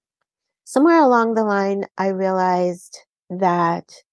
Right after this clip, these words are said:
people really just do not understand what marriage is. And, um, the Catholic Church has a, there is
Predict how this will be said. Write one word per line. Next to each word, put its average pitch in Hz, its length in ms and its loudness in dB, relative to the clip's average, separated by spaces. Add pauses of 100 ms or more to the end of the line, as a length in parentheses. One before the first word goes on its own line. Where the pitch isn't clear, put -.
(580)
people 269 240 2
really 202 320 4
just 196 280 -2
do 180 120 -4
not 170 200 -4
understand 175 640 -4
what 185 180 -2
marriage 170 420 -4 (100)
is. 160 580 0 (720)
And, 180 500 2 (100)
um, 175 320 0
the 185 80 -4
Catholic 190 420 -2 (100)
Church 180 440 -2
has 175 680 -6 (1000)
a, 180 360 4 (560)
there 190 140 2
is - 420 -4